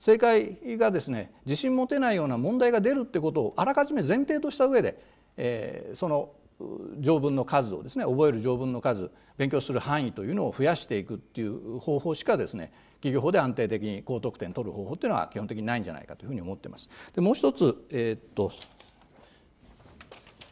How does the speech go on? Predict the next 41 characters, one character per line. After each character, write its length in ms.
え 340
ー、 40
捏 360
造 200
条 200
文 300
二 280
つ 200
目 180
は 140
で 140
す 100
ね、 200
捏 420
造 260
条 240
文 220
二 180
つ 140
目 80
は 60
問 260
題 260
十 300
五 300
の 180
「あ 100
の 160
足」 200
な 100
ん 40
て 60
い 20
う 40
の 60
も 60
そ 120
う 60
で 100
す 60
ね。 200